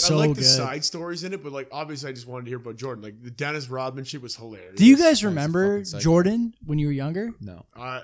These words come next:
Speaker 1: we, no, I wasn't watching. He wasn't playing when
Speaker 2: Like, he was, he
Speaker 3: What, the
Speaker 2: was probably
Speaker 3: ninety-six and ninety-seven Bulls? I
Speaker 1: Was
Speaker 3: was
Speaker 1: it
Speaker 3: five.
Speaker 2: I remember
Speaker 1: Yeah, my, my basketball was, like, Vince Carter,
Speaker 3: Yeah.
Speaker 1: Paul Pierce,
Speaker 2: Yeah,
Speaker 1: Allen
Speaker 2: yeah, yeah.
Speaker 1: Iverson.
Speaker 2: That's my, that's my prime time too. But I remember I started to get good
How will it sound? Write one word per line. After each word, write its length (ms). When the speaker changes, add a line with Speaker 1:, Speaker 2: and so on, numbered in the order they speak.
Speaker 1:
we, 220
no, 300
I 120
wasn't 280
watching. 300
He 100
wasn't 300
playing 400
when 100
Speaker 2:
Like, 140
he 140
was, 220
he 160
Speaker 3:
What, 60
the 60
Speaker 2:
was 140
probably 340
Speaker 3:
ninety-six 280
and 160
ninety-seven 400
Bulls? 200
I 40
Speaker 1:
Was 140
Speaker 3:
was 100
Speaker 1:
it 40
Speaker 3:
five. 380
Speaker 2:
I 100
remember 500
Speaker 1:
Yeah, 140
my, 60
my 220
basketball 800
was, 300
like, 240
Vince 320
Carter, 640
Speaker 3:
Yeah. 160
Speaker 1:
Paul 100
Pierce, 420
Speaker 2:
Yeah, 200
Speaker 1:
Allen 160
Speaker 2:
yeah, 220
yeah. 40
Speaker 1:
Iverson. 480
Speaker 2:
That's 220
my, 140
that's 280
my 80
prime 260
time 200
too. 180
But 100
I 60
remember 580
I 100
started 280
to 60
get 260
good 460